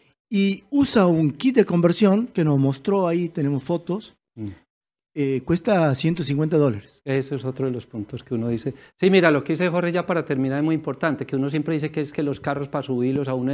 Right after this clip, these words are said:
Speaker 2: ochenta y cinco es una transformación y eso, y lo que dice Jorge es muy importante. Mire, el kit no pasa de, de doscientos dólares por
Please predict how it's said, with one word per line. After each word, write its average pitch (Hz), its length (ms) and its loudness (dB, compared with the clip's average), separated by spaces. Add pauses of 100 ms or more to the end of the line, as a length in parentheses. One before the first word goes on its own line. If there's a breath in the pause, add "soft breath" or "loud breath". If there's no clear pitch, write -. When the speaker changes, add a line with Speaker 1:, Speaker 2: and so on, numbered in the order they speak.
Speaker 2:
ochenta 147 520 -4
y 135 40 -4
cinco 131 460 -4 (340 loud breath)
es 123 100 -6
una 151 200 2
transformación 123 800 -2
y 156 60 -2
eso, 120 140 -4
y 117 40 -4
lo 113 120 -8
que 139 120 -8
dice 139 280 -4
Jorge 143 160 -4
es 139 60 -2
muy 147 80 0
importante. 143 480 -4
Mire, 135 240 -2 (240 loud breath)
el 131 140 -4
kit 233 360 2 (680)
no 147 260 2
pasa 185 360 6
de, 139 680 4
de 165 80 6
doscientos 165 500 6
dólares 175 320 4
por 170 300 0